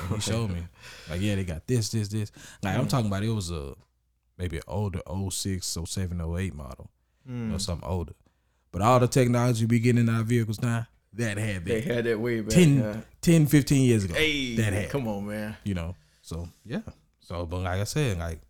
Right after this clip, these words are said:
Speaker 1: me and them had a
Speaker 2: That's
Speaker 1: good
Speaker 2: dope.
Speaker 1: relationship.
Speaker 2: That's dope, bro.
Speaker 1: Yeah.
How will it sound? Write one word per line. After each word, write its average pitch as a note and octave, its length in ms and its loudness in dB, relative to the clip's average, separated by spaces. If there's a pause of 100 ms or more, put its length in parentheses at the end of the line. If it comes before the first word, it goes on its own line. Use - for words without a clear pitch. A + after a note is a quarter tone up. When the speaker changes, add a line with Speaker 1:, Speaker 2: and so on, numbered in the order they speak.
(1160)
Speaker 1:
me G2+ 140 -4
and A2 80 2
them F3 100 4
had A2 160 2
a A2 40 -2
Speaker 2:
That's G#2+ 80 -4
Speaker 1:
good F2 100 -4
Speaker 2:
dope. E2 80 -8
Speaker 1:
relationship. G2 520 -8
Speaker 2:
That's C3 180 -12
dope, A#2 300 -6
bro. G2 280 -8 (360)
Speaker 1:
Yeah. - 200 -14